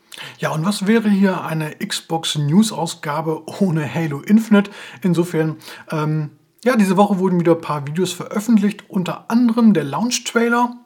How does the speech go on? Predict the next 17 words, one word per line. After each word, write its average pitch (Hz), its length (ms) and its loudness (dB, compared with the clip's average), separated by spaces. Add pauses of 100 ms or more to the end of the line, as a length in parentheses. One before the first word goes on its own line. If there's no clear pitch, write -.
(100)
Kommt 127 240 -14
jetzt - 100 -20
ein - 40 -20
bisschen - 380 -12 (320)
früh, 269 320 -2
also 117 220 -16 (140)
pünktlich, 160 360 -4
Release 139 300 -6
ist 143 120 -8
ja - 140 -8
eigentlich 143 220 -10
erst 139 220 -10
nächste 135 300 -8
Woche 127 180 -6
Mittwoch, 180 380 -4
den - 220 -14
achten. 233 500 0